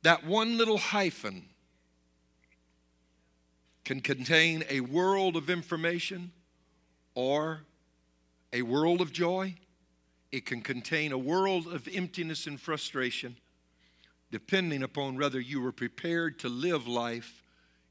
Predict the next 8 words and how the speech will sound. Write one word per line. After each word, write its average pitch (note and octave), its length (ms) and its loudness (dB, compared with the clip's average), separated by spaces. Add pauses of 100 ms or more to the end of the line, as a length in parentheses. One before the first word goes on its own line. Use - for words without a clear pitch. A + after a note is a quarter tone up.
in C3 120 -2
between D3 460 -4
those C#3 240 -2
two C#3+ 160 -6
dates C3+ 340 -2
on C#3 140 -12
the B2+ 60 -10
tombstone. A2 580 -12